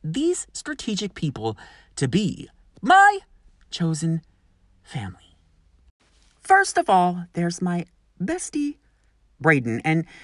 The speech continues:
you know, as sad as it is to say, our lives have kind of gone down a little bit of a separate path. He's a hell of a lot more busier than he was when we were first, well, first of all, we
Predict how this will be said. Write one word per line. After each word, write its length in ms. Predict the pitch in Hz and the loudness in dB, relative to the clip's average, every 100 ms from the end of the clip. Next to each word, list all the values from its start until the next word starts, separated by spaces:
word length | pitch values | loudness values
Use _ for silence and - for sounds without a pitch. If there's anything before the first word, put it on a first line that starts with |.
| - - | -10 0
you 60 | |
know, 120 | 320 302 | 2 2
as 120 | 277 | -2
sad 240 | 370 392 | -4 -4
as 120 | 427 269 | -6 -8
it 100 | - | -6
is 180 | 156 - | -6 -4
to 80 | 160 | -8
say, 340 | - 131 123 - | -4 -2 -2 0
our 120 | 135 | -2
lives 380 | 123 127 127 - | -2 -2 -4 -6
have 280 | 127 120 - | -8 -8 -8
kind 220 | 120 113 | -8 -6
of 80 | 95 | -6
gone 280 | 104 107 | -6 -6
down 340 | 98 107 101 104 - - _ | -6 -8 -8 -10 -14 -20 _
a 40 | 104 | -8
little 220 | 110 120 | -6 -4
bit 180 | 120 - | -4 -4
of 180 | 113 95 - | -6 -6 -12
a 60 | |
separate 440 | - - 104 117 - _ _ - | -12 -12 -10 -10 -10 _ _ -12
path. 540 | - 98 139 - _ _ _ _ _ | -8 -8 -10 -18 _ _ _ _ _
He's 260 | _ 190 - _ | _ -4 -4 _
a 40 | 143 | -8
hell 220 | - 240 | -6 -4
of 80 | 294 | -2
a 40 | |
lot 200 | 180 - | 0 0
more 180 | 127 127 | 0 -2
busier 440 | 117 104 117 113 | -4 -6 -4 -2
than 140 | 113 104 | -2 -4
he 140 | 127 | -6
was 320 | 107 107 110 | -4 -4 -4
when 120 | 110 107 | -6 -8
we 120 | 110 | -8
were 140 | 104 | -10
first, 520 | - 117 117 - - - _ _ _ _ _ _ _ _ _ - | -8 -6 -6 -6 -16 -20 _ _ _ _ _ _ _ _ _ -10
well, 100 | 131 | -2
first 200 | 202 170 | -2 0
of 80 | 127 | -2
all, 100 | 113 | 0
we 180 | 107 | -2